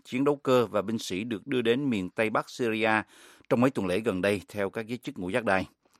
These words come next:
Hôm thứ Hai, Tổng thống Putin đã nói về vai trò ngày càng lớn hơn của Nga tại Syria. Ông phát biểu trước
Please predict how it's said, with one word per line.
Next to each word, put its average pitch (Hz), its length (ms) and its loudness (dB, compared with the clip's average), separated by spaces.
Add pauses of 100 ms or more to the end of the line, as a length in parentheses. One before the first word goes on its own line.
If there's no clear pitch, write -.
(640)
Hôm 160 220 4
thứ 196 160 0
Hai, 165 300 4
Tổng 120 160 -2
thống 180 180 -2
Putin 151 440 0 (500)
đã 131 120 8
nói 151 200 6
về 143 180 6
vai 151 200 2
trò 110 240 4
ngày 107 220 0
càng 104 280 2
lớn 131 180 2
hơn 151 240 4
của 113 120 -4
Nga 139 280 4
tại 92 200 0
Syria. 123 520 2 (380)
Ông 113 220 -2
phát 147 200 0
biểu 98 220 -2
trước 151 300 -4